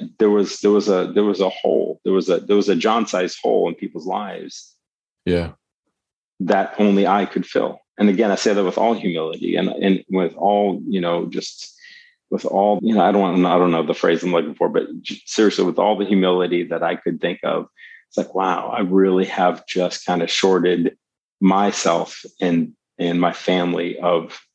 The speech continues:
Speaker 1: having a relationship with me and the roles that I could fill by being home.
Speaker 2: And then, s-, so as you're looking at yourself and going, "I'm not satisfied with who I am, where I'm at,"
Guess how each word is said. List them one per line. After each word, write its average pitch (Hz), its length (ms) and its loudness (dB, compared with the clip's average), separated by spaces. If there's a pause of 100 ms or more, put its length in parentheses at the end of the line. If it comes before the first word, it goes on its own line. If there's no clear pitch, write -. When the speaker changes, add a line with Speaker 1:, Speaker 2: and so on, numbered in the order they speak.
Speaker 1:
having 90 340 0
a 85 60 2
relationship 87 640 2
with - 160 -12
me 87 180 -2
and 82 140 -2
the 85 60 -2
roles 90 340 2
that 78 100 -2
I 80 80 2
could - 220 -10
fill 85 400 -2
by 92 160 2
being 87 260 0
home. 95 400 0 (2250)
Speaker 2:
And 85 160 0
then, 76 160 2
s-, - 340 0 (600)
so 92 300 0
as 82 180 0
you're 98 160 2
looking 85 320 0
at 76 160 -6
yourself 78 340 -4
and 73 120 0
going, 73 220 2
"I'm 73 280 -2
not 69 260 -2
satisfied 69 920 -2 (420)
with 71 420 -2 (1160)
who 90 160 4
I 71 100 2
am, 69 500 2
where 69 280 0
I'm 65 220 -4
at," 65 420 -2